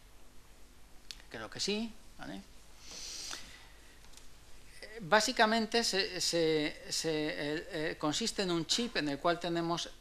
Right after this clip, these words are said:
eh, depositados una serie de elementos y en, y, y en el chip lo que vamos a hacer es introducir luz. La luz va a testear unos elementos que,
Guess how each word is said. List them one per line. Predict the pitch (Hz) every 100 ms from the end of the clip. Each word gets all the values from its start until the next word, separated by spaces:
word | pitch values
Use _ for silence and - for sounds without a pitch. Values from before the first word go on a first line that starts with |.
| -
eh, | 151 147 139 131
depositados | 143 135 135 147 160 160 151
una | 156 135
serie | - 147 139
de |
elementos | 131 156 214 220 214 233 - - - - - - -
y | 165
en, | 160 165 - 247
y, | 170 160 160 - -
y | 165 160
en | 156
el | 156
chip | - 220
lo | 220
que | 214
vamos | 208 208
a |
hacer | 196 214
es | -
introducir | 185 156 151 151 143 156 123
luz. | 117 - - - - - - - - -
La | 143 151
luz | 202 175 180
va | 190 190 -
a | 147 143 139 151 - - - - -
testear | 202 - 196 202 202 262 - - - - -
unos | 190 196 185
elementos | 175 185 202 190 196 - - -
que, | - 175 196